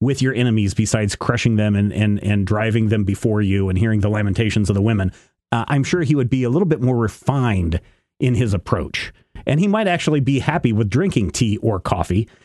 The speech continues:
as opposed to some kind of mead or heavy alcoholic, uh, content. So I think King Conan would be <laughs> the, the more mature, relaxed version of the, uh, the person I would want to have tea or coffee with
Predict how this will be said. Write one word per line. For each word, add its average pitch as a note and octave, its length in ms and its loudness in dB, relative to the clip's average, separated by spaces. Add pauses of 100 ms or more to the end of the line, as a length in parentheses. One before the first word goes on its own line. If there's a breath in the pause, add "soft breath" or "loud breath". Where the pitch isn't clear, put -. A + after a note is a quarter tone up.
(120)
as G#2+ 220 0
opposed A#2 440 -2
to A2+ 100 2
some A#2 180 0
kind A2+ 200 0
of F#2+ 100 0
mead A2 360 2
or G#2 420 0
heavy A2+ 320 0
alcoholic, G#2+ 680 -2 (240 soft breath)
uh, F#2+ 140 2
content. F2+ 680 0 (340 loud breath)
So F3+ 100 0
I F3+ 60 2
think A3 220 0
King A#3 240 0
Conan D#3+ 640 2 (300 soft breath)
would C#3+ 180 0
be D3+ 440 2
<laughs> - 80 -20
the, - 340 0
the D3 200 2
more F#3+ 220 0
mature, D#3+ 460 0
relaxed B2+ 520 -2
version G#2 520 0 (400 soft breath)
of A#2+ 460 0
the, A2+ 260 2
uh, G#2+ 160 0
the G2+ 160 0
person C3 280 -2
I A2+ 100 0
would G#2 160 0
want A#2 200 0
to A2+ 120 2
have G2+ 360 0
tea B2 220 0
or G2+ 160 -2
coffee C3+ 320 0
with G2+ 300 0